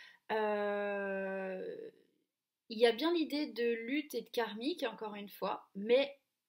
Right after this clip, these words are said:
c'est vraiment les cartes les plus positives qui prennent le pas à chaque fois. Et c'est toujours avec, euh, il y a, il y a un plan divin qui suit sa route. Il y a quelque chose qui continue son cours.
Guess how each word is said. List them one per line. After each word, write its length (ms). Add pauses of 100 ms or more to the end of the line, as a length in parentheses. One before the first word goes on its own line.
(440)
c'est 180
vraiment 280
les 120
cartes 200
les 100
plus 160
positives 760 (200)
qui 160
prennent 440 (180)
le 200
pas 200
à 40
chaque 260
fois. 400 (480)
Et 60
c'est 300
toujours 340
avec, 400
euh, 140 (1300)
il 80
y 60
a, 100 (560)
il 80
y 60
a 60
un 200
plan 160
divin 320
qui 160
suit 220
sa 160
route. 460 (120)
Il 80
y 60
a 80
quelque 320
chose 320
qui 300
continue 840
son 240
cours. 420